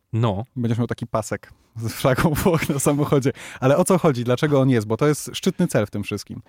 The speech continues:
Speaker 1: A.
Speaker 2: Temu przyświeca.
Speaker 1: No to ładnie z ich strony.
Speaker 2: W ramach projektu Odrodzenie na maskach i dachach Maserati Levante Trofeo i Levante G T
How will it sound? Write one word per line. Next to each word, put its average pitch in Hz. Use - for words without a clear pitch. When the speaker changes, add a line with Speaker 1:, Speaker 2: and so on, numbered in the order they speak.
Speaker 1:
A. 143
Speaker 2:
Temu 110
przyświeca. 104
Speaker 1:
No 107
to 185
ładnie 123
z 98
ich 98
strony. 98
Speaker 2:
W 120
ramach 147
projektu 127
Odrodzenie 123
na 113
maskach 113
i 123
dachach 110
Maserati 110
Levante 120
Trofeo 110
i 113
Levante 110
G 113
T 95